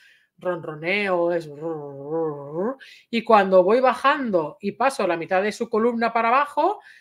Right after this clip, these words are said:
ya me mira y me dice, "ñao", ¿sabes? Y si no le hago caso, me marca con la boca.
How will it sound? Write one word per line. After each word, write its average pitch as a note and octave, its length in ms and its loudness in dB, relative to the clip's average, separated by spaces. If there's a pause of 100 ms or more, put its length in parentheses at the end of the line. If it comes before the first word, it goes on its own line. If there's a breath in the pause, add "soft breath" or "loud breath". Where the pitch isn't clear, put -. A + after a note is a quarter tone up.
(500 loud breath)
ya A3+ 480 4 (220)
me G#3 140 -2
mira C4+ 200 4
y - 20 0
me C4 80 -4
dice, G3+ 220 -6
"ñao", F3+ 480 -4 (560)
¿sabes? C#4+ 520 -2 (300)
Y F#3+ 120 -10
si F#3+ 100 -6
no F3+ 80 0
le G3+ 60 4
hago G#3+ 200 2
caso, C#4 540 0
me F#3 120 -4
marca E3+ 400 -4
con F3 120 -6
la E3 60 -4
boca. G#3+ 340 -2